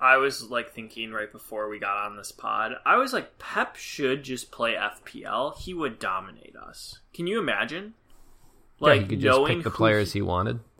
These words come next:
Speaker 1: Yeah, knowing who he's gonna start every week. Like, s-, it, it's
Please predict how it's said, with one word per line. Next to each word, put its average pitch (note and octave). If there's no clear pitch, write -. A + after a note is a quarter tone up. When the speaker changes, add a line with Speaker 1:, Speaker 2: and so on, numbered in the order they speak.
Speaker 1:
Yeah, B3+
knowing D3+
who D3+
he's C#3+
gonna B2+
start -
every D#3+
week. B2+
Like, D#3
s-, -
it, -
it's -